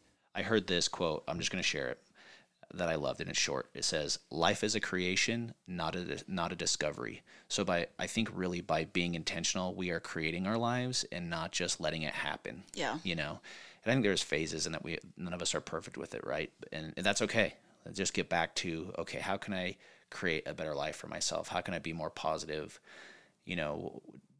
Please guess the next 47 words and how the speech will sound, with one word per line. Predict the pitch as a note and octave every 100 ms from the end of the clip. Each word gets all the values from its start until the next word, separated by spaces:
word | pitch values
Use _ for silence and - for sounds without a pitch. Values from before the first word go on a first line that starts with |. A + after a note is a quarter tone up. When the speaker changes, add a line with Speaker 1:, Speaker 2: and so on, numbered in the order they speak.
| -
Speaker 1:
why, | F2+ G2 F#2+ F2+
why | E2+ F#2+ F#2
isn't | F2+
this | C#2+ F2+
happening? | - E2+ G2+ F#2 F#2
Well, | F2 E2 E2 - _ _ _ _
ask | F#2 A#2+ -
yourself | - D#2+ D2+
that. | - - -
Is | - F#2
it, | -
is | F#2
it | F#2
a | E2+
blessing | E2 E2 -
in | F#2
disguise? | D#2 - D#2+ D#2+ D#2 E2
Is | - E2+
it, | D#2+ D#2 -
is | E2+
it | F2+
for | - G2+
a | E2+
reason? | D#2+ D2+ D2 C#2+ C#2+ -
You | F#2
know? | D#2+ D2 F2 - - - - - -
And, | F2+ F2 E2 D#2 - -
and | E2+ D#2+ D#2 E2+ - _ _ _ -
how | - G2
can | F2 F#2
you | E2
improve | D2+ - F2+ D#2+
that | D2+ C#2+
or | D2+
make | D#2+ -
it | -
better? | - C2+ - - -
I | E2
think | E2
these | - -
are | C#2+
all, | C#2 - - - - - _ _ -
Speaker 2:
Yeah. | F3+ G3 -
Speaker 1:
anyway, | D3 C3+ - _ _ _
helpful | - G3+ -
Speaker 2:
Yeah. | -
Speaker 1:
things. | - -